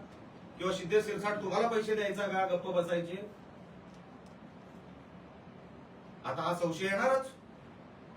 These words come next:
आता तुमची सत्ता गेली आणि काहीतरी लपवायचा प्रयत्न हे वैभव नाईक करतायत, हे मी सातत्याने पहिल्या दिवसापासून बोलतोय. त्यांना शंभर टक्के माहिती आहे, कारण का मागची दहा वर्ष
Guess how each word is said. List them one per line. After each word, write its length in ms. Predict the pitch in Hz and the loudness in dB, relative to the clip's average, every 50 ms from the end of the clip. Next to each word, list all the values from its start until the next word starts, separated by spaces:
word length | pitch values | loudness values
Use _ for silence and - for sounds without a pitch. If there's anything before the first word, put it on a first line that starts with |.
| - - - - - - - - - - - - - | -16 -16 -16 -16 -16 -16 -16 -16 -16 -16 -16 -10 -6
आता 240 | - - 208 214 214 214 | -6 0 2 2 2 2
तुमची 280 | 220 196 165 185 233 214 | 0 -2 -2 -4 -4 -2
सत्ता 340 | - 185 175 - - 262 269 | 0 -2 -2 4 6 8 8
गेली 380 | 247 220 190 165 156 143 143 147 147 - - - - - - - - - - - - - - - - - | 8 8 4 4 4 0 -2 -2 -4 -6 -10 -12 -16 -16 -16 -16 -16 -16 -16 -18 -18 -16 -16 -16 -12 -4
आणि 220 | - 151 170 208 208 | -2 0 0 0 0
काहीतरी 460 | - - 175 180 185 - 226 262 254 | 2 4 4 4 4 4 2 2 4
लपवायचा 440 | 254 240 226 233 240 240 233 240 240 | 4 4 4 6 4 6 6 4 4
प्रयत्न 340 | 226 220 220 214 - - 220 | 4 4 2 2 2 0 -2
हे 160 | 202 208 208 | -2 -2 0
वैभव 280 | 202 196 196 185 196 196 | 2 2 2 4 4 2
नाईक 200 | 196 190 185 - | 2 2 0 0
करतायत, 320 | 185 180 185 208 208 - 185 | 0 0 2 2 0 0 0
हे 80 | 208 | -2
मी 80 | 208 208 | -2 0
सातत्याने 520 | - 175 170 - 226 226 226 233 220 226 220 | 2 2 2 2 2 0 2 2 0 0 2
पहिल्या 240 | 208 196 196 196 196 | 2 2 2 2 0
दिवसापासून 460 | 190 180 180 185 170 170 170 180 170 | 0 0 -2 -2 -2 -2 -4 -4 -2
बोलतोय. 400 | 160 160 160 - - 190 196 196 - - - - - - | -2 -2 -2 -2 0 0 0 0 -2 -6 -10 -14 -6 -2
त्यांना 200 | 165 165 180 208 - | -2 0 0 0 -2
शंभर 360 | - 190 190 202 233 240 240 - | -2 -2 0 2 2 4 4 4
टक्के 220 | 220 - 214 220 202 | 2 0 0 0 2
माहिती 360 | 185 180 175 175 190 196 202 | 4 4 4 4 2 0 0
आहे, 100 | 214 220 214 - - - - | 0 0 -2 -6 -10 -6 -2
कारण 140 | 165 165 175 | 0 0 2
का 100 | 190 196 | 2 2
मागची 260 | 190 185 185 202 - | 2 2 0 0 -4
दहा 260 | 165 165 180 220 233 | 2 4 6 6 8
वर्ष 280 | 233 233 214 196 180 | 8 6 4 2 2